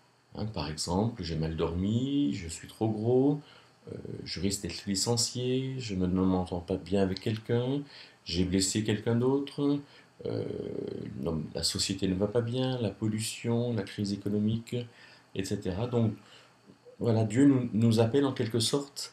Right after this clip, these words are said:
à tenir un cahier des choses qui ne vont pas à notre sens, et il nous dit exposer,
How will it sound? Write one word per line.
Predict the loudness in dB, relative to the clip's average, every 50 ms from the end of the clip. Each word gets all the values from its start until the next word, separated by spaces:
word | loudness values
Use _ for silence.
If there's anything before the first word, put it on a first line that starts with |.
| -16 -20 -20 _ _ _ -4
à | 0 0 2 2 0 0 -2 -4 -6 -8 -12 -20 -20 _ _ _ _
tenir | 2 4 4 6 6 6 8 6
un | 6
cahier | 6 6 6 6 6 6 6 4 4
des | 4 4
choses | 2 2 2 2 2 2 2
qui | 2 0
ne | 0
vont | 0 0 0 -2
pas | -2 0 2 2 2
à | 2 2 0 -2
notre | -2 -2 -2 -4 -4 -6 -6
sens, | -4 -2 -2 -2 -2 -2 -2 -2 -4 -4 -6 -10 -16 _ _ _ _ _ _ _ _ _ -2
et | 0 2 2 2 0
il | 0 2 4
nous | 4 4
dit | 4 2 0 -2 -2 -4 -2 0
exposer, | 0 0 0 0 -4 -2 0 0 0 2 2 0 0 0 -2